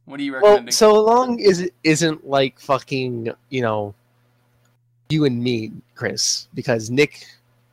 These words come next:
Speaker 2: it's like, well, you know, bah, fuck it. Yeah, it's probably gone.
Speaker 1: Yeah. We,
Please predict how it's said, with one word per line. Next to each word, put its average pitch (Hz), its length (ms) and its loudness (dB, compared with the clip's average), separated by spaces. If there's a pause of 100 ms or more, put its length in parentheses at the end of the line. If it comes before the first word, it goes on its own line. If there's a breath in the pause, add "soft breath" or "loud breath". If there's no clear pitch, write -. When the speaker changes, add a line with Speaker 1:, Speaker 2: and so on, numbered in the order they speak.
Speaker 2:
it's - 100 -20
like, 123 160 -4
well, 185 400 4
you 160 120 2
know, 131 260 0 (120)
bah, 113 180 2 (160)
fuck 117 160 -4
it. 117 100 -12 (260)
Yeah, 202 140 -2
it's 160 100 -4
probably 117 280 -6
gone. 110 180 -8 (280)
Speaker 1:
Yeah. 208 200 -2 (540)
We, 202 220 -8